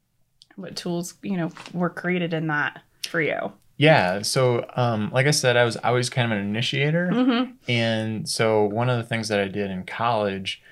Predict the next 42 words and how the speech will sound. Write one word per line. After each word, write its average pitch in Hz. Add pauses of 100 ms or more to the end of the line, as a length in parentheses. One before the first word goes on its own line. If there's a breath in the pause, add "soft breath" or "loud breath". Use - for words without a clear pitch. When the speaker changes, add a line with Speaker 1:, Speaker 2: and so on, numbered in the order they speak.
(200 loud breath)
Speaker 2:
the 117
Schwan 139
Food 120
Company 101
was 92
located, 104
corporate -
headquarters 98
located 98
in 101
the 92
university 101
town 87
that 214
I 190
went 180
to 175
Speaker 1:
Mm-hmm. -
Speaker 2:
school. 107 (460 loud breath)
And 98
they 110
were 123
giving 110
a 101
bunch 98
of 104
money 92
to 90
a -
geographical 95
information 87
systems 85
lab. 85 (200)
Speaker 1:
Mm-hmm. 202 (180)
Speaker 2:
And 98
so 98
I 101
self-taught -
myself 90
how 104
to 101
use 92